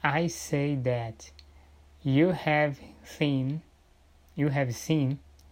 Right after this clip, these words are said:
the things that I have done. So if you do not believe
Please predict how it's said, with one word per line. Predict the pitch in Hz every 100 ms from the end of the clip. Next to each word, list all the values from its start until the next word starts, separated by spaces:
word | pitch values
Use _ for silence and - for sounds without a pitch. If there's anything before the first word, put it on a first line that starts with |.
| - - - - -
the | 123
things | 120 - 185 175 147 170 - - - - - -
that | 135 -
I | 165 156 190
have | 185 170 156 147 -
done. | 139 120 113 110 - - - - - - - - - - -
So | - 151 139
if | 139 -
you | 143 143 190 196
do | 147 143
not | 151 190 -
believe | 214 185 135 127